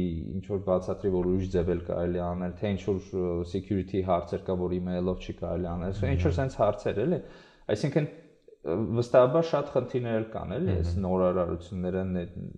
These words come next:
Speaker 1: բ-, բերելու այս technology
Speaker 2: Մհմ։
Speaker 1: transfer-ը։ Այդ խնդիրներից էլ մի քիչ էլ խոսա։
Speaker 2: Հա,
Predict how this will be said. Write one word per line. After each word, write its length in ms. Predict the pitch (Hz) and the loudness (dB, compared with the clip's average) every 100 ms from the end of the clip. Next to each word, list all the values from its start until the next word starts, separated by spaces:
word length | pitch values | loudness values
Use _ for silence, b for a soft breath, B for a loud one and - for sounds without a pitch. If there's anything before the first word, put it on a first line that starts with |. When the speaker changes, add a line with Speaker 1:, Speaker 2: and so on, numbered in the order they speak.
| 55 | -4
Speaker 1:
բ-, 180 | 92 - | -2 0
բերելու 460 | 98 98 92 87 87 | 4 6 6 4 2
այս 140 | 82 | -2
technology 460 | - 90 95 87 98 | -4 -6 -6 -6 -4
Speaker 2:
Մհմ։ 80 | 98 | -2
Speaker 1:
transfer-ը։ 560 | 95 87 90 85 - - | 0 0 0 -4 -4 2
Այդ 220 | - 110 | 2 2
խնդիրներից 560 | 135 131 127 127 117 - | 0 -2 0 0 -2 -4
էլ 140 | - | -6
մի 80 | 85 | -8
քիչ 160 | - - | -12 -12
էլ 160 | 82 | -10
խոսա։ 380 | - - - - - - | -8 -8 -6 -8 -10 -8
Speaker 2:
Հա, 200 | 104 | -4